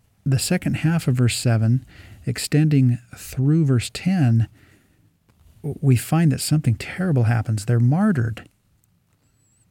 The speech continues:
Then we discover in verse twelve that they rise. And after they rise, we could say in a way in verse thirteen that God himself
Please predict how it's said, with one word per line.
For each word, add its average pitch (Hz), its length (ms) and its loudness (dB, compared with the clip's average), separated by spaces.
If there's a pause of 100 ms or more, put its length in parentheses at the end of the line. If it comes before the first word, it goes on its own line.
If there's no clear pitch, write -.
(800)
Then 139 240 4
we 233 100 4
discover 120 560 2
in 131 160 2
verse 113 220 0
twelve 131 520 0 (120)
that 117 140 0
they 113 120 2
rise. 120 760 2 (1700)
And 127 180 4 (220)
after 170 320 0
they 143 180 4
rise, 120 720 2 (1500)
we 143 180 2
could 139 200 0
say 190 280 0
in 151 100 2
a 135 80 4
way 151 340 2
in 123 120 4
verse 127 260 0
thirteen 135 440 2
that 120 160 -2
God 147 320 0
himself 135 880 0